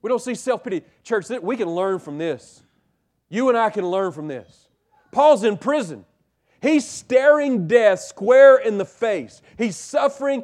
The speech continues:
He's being mocked. He's being ridiculed, physically, material, and circumstantially. He is struggling.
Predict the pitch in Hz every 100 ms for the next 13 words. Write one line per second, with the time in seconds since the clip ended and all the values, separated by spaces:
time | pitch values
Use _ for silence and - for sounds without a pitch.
0 | - 208 170 196 202 190 202 262 254 -
1 | _ 208 175 180 202 190 233 269 262 -
2 | 254 254 247 - _ - 294 254 247 277
3 | 285 240 202 - 269 269 262 208 - -
4 | 262 247 196 - 240 233 240 240 311 -
5 | 247 254 254 240 226 - - 233 226 170
6 | 135 104